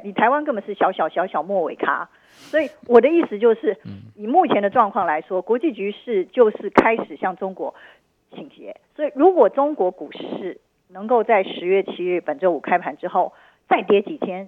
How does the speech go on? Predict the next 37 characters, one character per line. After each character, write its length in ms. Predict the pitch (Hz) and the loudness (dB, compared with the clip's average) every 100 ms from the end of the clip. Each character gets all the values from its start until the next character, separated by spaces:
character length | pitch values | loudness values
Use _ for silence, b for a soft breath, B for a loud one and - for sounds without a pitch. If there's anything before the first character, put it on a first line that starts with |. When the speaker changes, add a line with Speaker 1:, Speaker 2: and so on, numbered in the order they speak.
| - | -12
Speaker 1:
然 120 | - | -6
后 100 | 196 | -4
它 140 | 202 | -4
慢 200 | 214 247 | 0 0
慢 160 | 220 185 | 2 -2
的 80 | 170 | -4
止 120 | _ - _ | _ -20 _
跌， 100 | 143 - | -20 -20
我 140 | - 208 | -14 -6
想 180 | 170 | -6
国 140 | 156 170 | -4 -6
际 100 | 202 | -8
股 140 | - | -18
市 80 | - - | -20 -18
才 120 | - | -16
有 120 | - - | -16 -20
救。 180 | - - _ _ _ | -18 -18 _ _ _
这 80 | 269 | -14
是 100 | 269 - | -14 -4
我 160 | 175 170 | 0 4
对 220 | 247 196 | 6 6
于 100 | 165 | 2
行 320 | - 151 185 | -6 -10 -12
情 180 | - - 151 | -20 -20 -16
真 180 | 190 185 | -12 -6
正 140 | 180 | -6
的 60 | 165 | -4
看 220 | - 151 | -4 -4
法。 220 | - - _ b b b | -4 -8 _ b b b
但 160 | 320 302 | -4 -4
是 120 | 277 | -6
这， 220 | - 302 220 | -4 -4 6
在 180 | 302 | 6
这 160 | 262 254 | 6 0
个 80 | 196 | -4
之 220 | - 202 | -6 -12
前， 300 | - 147 | -8 -10